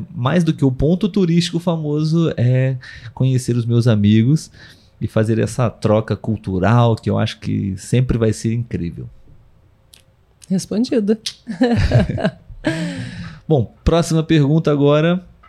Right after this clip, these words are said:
Speaker 1: É, Letícia, você já fez turismo no Brasil? Acredito que sim.
Speaker 2: Sim.
Speaker 1: <laughs> E é uma pergunta pra vocês também, pessoal. Vocês já viajaram pro Brasil a turismo?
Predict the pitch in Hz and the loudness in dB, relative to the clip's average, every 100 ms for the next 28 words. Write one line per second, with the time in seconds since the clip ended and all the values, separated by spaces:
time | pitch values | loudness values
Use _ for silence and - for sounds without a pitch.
0 | _ - _ _ _ - - 113 117 117 | _ -20 _ _ _ -12 0 2 4 4
1 | 110 110 113 127 127 165 120 104 98 101 | 4 4 2 0 2 2 4 0 0 -4
2 | _ _ _ - - - - _ 147 180 | _ _ _ -16 -16 -16 -20 _ -2 0
3 | 226 214 - 135 135 160 - 131 110 117 | 2 0 0 2 2 2 2 2 4 4
4 | 110 101 101 95 95 87 95 107 220 349 | 4 4 4 4 4 4 4 6 4 2
5 | - 104 113 101 104 - 104 - - 101 | 0 0 4 4 4 2 -2 -2 2 2
6 | 190 175 175 170 - 156 139 113 - - | 4 2 2 0 2 4 2 -2 -6 -2
7 | 175 123 - - 151 127 151 131 156 170 | -2 -2 -10 -4 -2 0 0 -2 -4 -4
8 | 202 339 349 196 180 190 160 135 127 117 | -4 -4 -2 0 0 0 -2 0 0 0
9 | - 95 98 - 139 110 113 135 311 - | 0 0 0 0 0 2 2 2 -2 -8
10 | _ _ 101 117 131 113 98 104 127 170 | _ _ -6 0 2 2 0 0 0 0
11 | 170 131 120 113 101 92 104 151 139 127 | 0 0 2 2 2 2 4 4 4 2
12 | 117 98 101 113 139 180 285 349 | 2 4 4 4 4 4 4 2